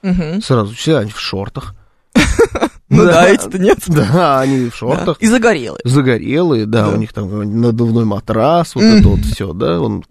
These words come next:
Speaker 2: с пляжа, на пляж
Speaker 1: Да,
Speaker 2: идёт,
Speaker 1: ну
Speaker 2: или
Speaker 1: что
Speaker 2: с пляжа.
Speaker 1: Листочек на носу,
Speaker 2: Это,
Speaker 1: чтобы
Speaker 2: кстати,
Speaker 1: не сгорел.
Speaker 2: это, кстати, тоже, э, параметр. М, быть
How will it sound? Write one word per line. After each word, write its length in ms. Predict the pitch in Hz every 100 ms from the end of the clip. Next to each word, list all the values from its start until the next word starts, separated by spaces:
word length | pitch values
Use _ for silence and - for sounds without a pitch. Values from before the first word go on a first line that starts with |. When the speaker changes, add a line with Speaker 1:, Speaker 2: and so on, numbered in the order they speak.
| - 80
Speaker 2:
с 140 | -
пляжа, 580 | 104 101 135 151 135 120
на 140 | 110
пляж 380 | - 107 143 151
Speaker 1:
Да, 60 | 127
Speaker 2:
идёт, 120 | 123
Speaker 1:
ну 80 | 117
Speaker 2:
или 160 | 143
Speaker 1:
что 400 | 151 - 165 185
Speaker 2:
с 20 |
пляжа. 520 | 175 160 151 139 131 - - -
Speaker 1:
Листочек 500 | 185 190 180 170 -
на 120 | 156
носу, 340 | 151 - 131 - -
Speaker 2:
Это, 80 |
Speaker 1:
чтобы 160 | 240 -
Speaker 2:
кстати, 160 | 147 143
Speaker 1:
не 40 |
сгорел. 360 | 143 143 135 -
Speaker 2:
это, 120 | -
кстати, 220 | - 381
тоже, 340 | - 277 117 -
э, 120 | 117 117
параметр. 560 | 135 135 101 - - - _ _ _ _ _ _
М, 640 | 139 139 139 139 139 135 - _ _ - -
быть 480 | 120 143 233 - -